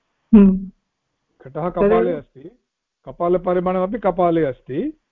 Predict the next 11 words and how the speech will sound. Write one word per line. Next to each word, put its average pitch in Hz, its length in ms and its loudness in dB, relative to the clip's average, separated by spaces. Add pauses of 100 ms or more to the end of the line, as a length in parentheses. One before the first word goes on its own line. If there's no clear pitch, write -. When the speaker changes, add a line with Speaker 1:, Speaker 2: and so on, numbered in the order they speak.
(480)
Speaker 2:
तर्हि 165 140 0
घटपरिमाणं 214 1040 -2 (380)
घटेन 240 720 -2
सह, 202 560 -2 (1600)
तस्य 196 280 -4
कारणं 202 480 0
घटः, 156 540 -4 (500)
कारणेन 226 760 0
सह, 185 420 -2
घटेन 220 560 -2
सह 175 600 -8